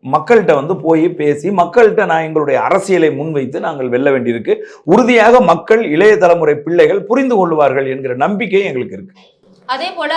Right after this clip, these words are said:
Speaker 2: அதிமுகல வந்து இப்போ ஒரு மாற்றம் வந்து உருவாகிட்டு இருக்கு. அதே போல மூத்த அமைச்சர்கள் வந்துட்டு செங்கோட்டையன், அதற்கப்புறம் இந்திர கோகுலா, இவங்க எல்லாமே வந்து கட்சியை விட்டு போக போறதாக ஒரு அறிக்கை வந்து காலைல வெளியிட்டிருந்தாங்க.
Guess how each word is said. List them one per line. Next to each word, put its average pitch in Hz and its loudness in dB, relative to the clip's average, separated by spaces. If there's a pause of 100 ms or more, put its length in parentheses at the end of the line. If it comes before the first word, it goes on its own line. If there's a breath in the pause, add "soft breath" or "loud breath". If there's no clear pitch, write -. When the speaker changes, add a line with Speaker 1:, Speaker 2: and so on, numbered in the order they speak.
(140)
Speaker 2:
அதிமுகல 349 -2
வந்து 269 -8
இப்போ 294 -6
ஒரு 254 -2
மாற்றம் 247 -6
வந்து 240 -6
உருவாகிட்டு 254 -2
இருக்கு. 233 -8
அதே 240 -4
போல 247 0
மூத்த 277 -6
அமைச்சர்கள் 254 -4
வந்துட்டு 226 -6
செங்கோட்டையன், 247 -6 (220 loud breath)
அதற்கப்புறம் 247 -2
இந்திர 285 -2
கோகுலா, 247 2
இவங்க 294 -2
எல்லாமே 302 -2
வந்து 294 -8
கட்சியை 294 -4
விட்டு 269 -2
போக 254 -2
போறதாக 247 -2
ஒரு 240 -2
அறிக்கை 226 -2
வந்து 226 -8
காலைல 220 -2
வெளியிட்டிருந்தாங்க. 208 -10